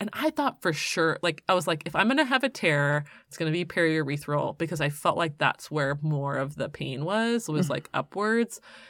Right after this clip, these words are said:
Speaker 1: And that was all fine. I just had, like, a little grade one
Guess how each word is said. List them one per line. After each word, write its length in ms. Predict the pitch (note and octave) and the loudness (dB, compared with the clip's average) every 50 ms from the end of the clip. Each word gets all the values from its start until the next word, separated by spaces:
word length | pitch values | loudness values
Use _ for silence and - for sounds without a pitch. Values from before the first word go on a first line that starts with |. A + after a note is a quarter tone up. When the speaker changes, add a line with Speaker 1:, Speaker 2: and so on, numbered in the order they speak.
| - - _ _ - | -20 -20 _ _ -4
Speaker 1:
And 200 | F3 F3 D#3+ E3+ | -2 0 2 4
that 140 | F3 F#3 | 4 6
was 160 | G3+ A3 A#3 F#3+ | 6 6 4 6
all 160 | F#3+ F3+ E3+ | 4 4 4
fine. 840 | D#3 - - D#3+ D#3 D#3 D#3 D3+ D3+ D3+ D#3 D3+ D#3 D#3 D#3 D#3 D3 - - | 0 -2 0 2 2 4 4 2 2 2 0 0 0 0 -2 -4 -4 -2 0
I 80 | E3+ E3 | 0 2
just 220 | D#3 F3 D#3+ - | 2 0 0 2
had, 220 | D#3 F3+ D#3+ D3+ - | 4 2 4 4 4
like, 180 | D3+ D3+ D3 | 0 2 2
a 260 | D3+ D3 D3+ D3+ D3+ D3+ - | 4 4 4 4 2 0 -2
little 460 | - D#3 E3+ D#3 E3 D#3+ D#3+ D#3+ D#3 | -2 0 2 4 4 4 4 4 2
grade 380 | D#3+ D3 - - C#3 D3 D3+ D3+ | 0 -2 -4 -4 -2 -2 0 0
one 540 | D#3+ D#3 D3 C#3+ D3+ D3 D3 D3+ D3 D3 | 0 0 2 2 2 2 2 0 0 -2